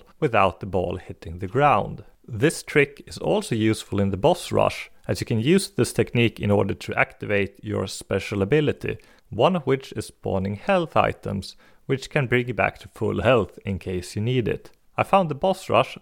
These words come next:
rather easy and completed it on my first attempt, and I do not consider myself very good at beat 'em ups. If you go in blind, you might struggle with juggling an enemy five times, as this mechanic is not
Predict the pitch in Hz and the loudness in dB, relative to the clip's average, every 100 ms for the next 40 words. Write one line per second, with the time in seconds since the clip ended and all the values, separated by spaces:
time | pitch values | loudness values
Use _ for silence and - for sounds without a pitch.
0 | - 107 127 131 127 113 95 - 95 98 | -4 4 4 4 0 2 0 0 0 0
1 | 98 104 151 156 107 101 98 - 101 95 | 0 0 2 0 2 4 4 2 2 2
2 | - 98 - 104 - 104 98 - _ - | 2 0 2 -2 2 2 0 -8 _ -4
3 | 120 123 117 156 185 190 - 131 - 160 | 0 0 0 0 0 0 -2 -2 0 0
4 | 120 98 - 101 98 98 101 98 98 113 | 4 2 4 2 2 2 6 6 6 6
5 | 120 92 92 - 92 - 87 - - - | 6 4 0 0 -2 0 -2 -2 -6 -16
6 | - - 113 131 170 160 147 147 151 110 | -10 -2 2 6 6 6 2 4 4 6
7 | 117 143 143 _ 123 135 160 156 - - | 2 -2 -8 _ -2 2 2 0 -8 2
8 | 160 156 120 101 110 - 101 110 117 107 | 4 6 4 2 0 -2 -2 4 4 4
9 | 110 113 120 160 151 104 92 - 98 - | -2 0 0 2 2 2 2 2 2 2
10 | - 104 98 - - - 101 - 160 170 | 0 0 -2 -8 -10 -6 -4 -2 -2 -2
11 | 156 120 110 110 - 113 98 | 0 0 0 -4 -8 -8 -8